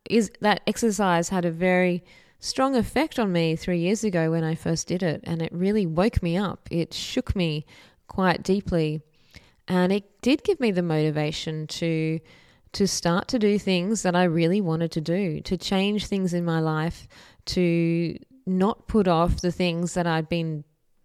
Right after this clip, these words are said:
wishing for and hoping for and dreaming about. And that mo-, mortality motivation is actually part of the reason I started this podcast as well, because, you know, I've been wanting to share my thoughts about health and well-being,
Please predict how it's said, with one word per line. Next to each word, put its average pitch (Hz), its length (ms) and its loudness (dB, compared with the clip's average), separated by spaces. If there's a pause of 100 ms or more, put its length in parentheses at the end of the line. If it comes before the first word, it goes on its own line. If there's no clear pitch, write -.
(140)
wishing 185 420 0
for 170 300 0
and 156 100 -2
hoping 180 420 0
for 160 340 -2
and 160 120 -4
dreaming 175 380 0
about. 151 500 -4 (680)
And 185 180 0
that 208 260 -2
mo-, 190 440 0 (160)
mortality 208 680 2
motivation 185 680 0
is 190 120 -2
actually 196 300 -4
part 196 260 -2
of 202 80 0
the 175 100 0
reason 175 260 0
I 165 120 -2
started 165 400 0
this 160 160 -8
podcast 175 560 -2
as 165 100 -2
well, 214 240 2
because, 175 500 0 (600)
you 196 100 0
know, 190 80 4
I've 180 60 2
been 202 180 4
wanting 196 400 4
to 185 320 0
share 170 240 0
my 160 140 0
thoughts 220 580 2
about 170 380 0
health 202 400 0
and 180 100 -2
well-being, 196 720 2